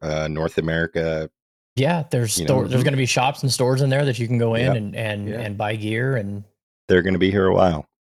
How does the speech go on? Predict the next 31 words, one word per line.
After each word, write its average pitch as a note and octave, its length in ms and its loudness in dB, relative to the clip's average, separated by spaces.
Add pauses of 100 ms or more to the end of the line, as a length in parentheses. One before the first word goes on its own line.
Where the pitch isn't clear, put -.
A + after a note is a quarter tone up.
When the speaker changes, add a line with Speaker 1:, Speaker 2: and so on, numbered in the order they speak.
(140)
Speaker 1:
So. D2 300 -2 (960)
Speaker 2:
And A#2+ 100 -6
I, A#2 220 -6
I A2 120 -4
mean, A2+ 160 0
it A#2 80 -2
was A#2 180 4
Speaker 1:
But - 60 -2
Speaker 2:
pretty A#2+ 180 2
awesome A#2 400 0
watching A2 260 -4
them G#2 180 -4 (100)
take, G#2+ 400 -6
you A#2+ 80 -8
know, G#2 140 -4
Spring A2 360 -4
Mountain G#2 500 -6
to A2 140 -2
Las G#2+ 240 -4
Vegas G#2+ 220 -4
Boulevard G2+ 380 -6
South A2 320 -2
Speaker 3:
Yeah. A2 40 -4
Speaker 2:
at G2 60 -4
a G2 40 -8
hundred G#2+ 300 -6
thirty G#2+ 180 -2
miles G#2 220 -4
an G#2+ 80 -6
hour. G#2+ 440 -4
<laughs> - 40 -20